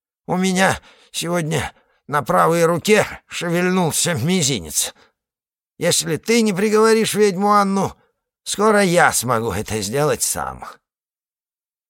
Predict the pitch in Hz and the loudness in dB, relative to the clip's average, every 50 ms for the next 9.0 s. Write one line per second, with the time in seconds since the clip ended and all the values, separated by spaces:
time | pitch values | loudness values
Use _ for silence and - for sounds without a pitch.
0 | _ _ _ _ _ _ _ _ _ _ _ _ _ _ _ _ _ _ _ _ | _ _ _ _ _ _ _ _ _ _ _ _ _ _ _ _ _ _ _ _
1 | _ _ _ - - - - - - - - 147 156 156 160 156 - - - - | _ _ _ -10 -6 -6 -6 -6 -6 -4 -2 -2 0 2 2 0 0 -2 -8 -12
2 | - - 123 131 127 117 - - 139 135 131 127 120 117 113 - - - - - | -6 -6 -4 -4 -4 -6 -4 -4 -4 -2 -2 -4 -4 -6 -6 -6 -4 -4 -4 -4
3 | 110 107 110 123 139 156 160 143 - - - - _ _ _ _ _ _ _ _ | -4 -4 -4 -4 -2 -2 -2 -2 -4 -6 -12 -16 _ _ _ _ _ _ _ _
4 | _ _ _ _ _ _ _ _ _ _ _ _ - - 98 90 87 90 98 101 | _ _ _ _ _ _ _ _ _ _ _ _ -18 -14 -12 -8 -6 -4 -4 -4
5 | 95 90 98 107 113 110 95 90 98 95 87 - 92 95 95 101 104 104 95 95 | -4 -2 -2 0 0 0 -2 -4 -6 -8 -10 -12 -12 -10 -8 -6 -6 -6 -6 -6
6 | 95 98 95 87 87 90 98 101 101 98 95 95 95 95 104 107 101 90 - _ | -8 -8 -8 -10 -10 -8 -8 -6 -6 -6 -6 -6 -6 -4 -2 -2 -2 -4 -6 _
7 | _ _ _ _ _ _ _ _ _ - 95 87 87 104 104 101 90 92 95 92 | _ _ _ _ _ _ _ _ _ -18 -14 -8 -4 -4 -4 -4 -4 -6 -6 -6
8 | 90 95 95 90 80 - 98 - - - - - 156 160 160 156 160 147 - | -6 -8 -8 -10 -12 -10 -6 -6 -6 -6 -6 -6 -4 -4 -4 -2 -2 -4 -4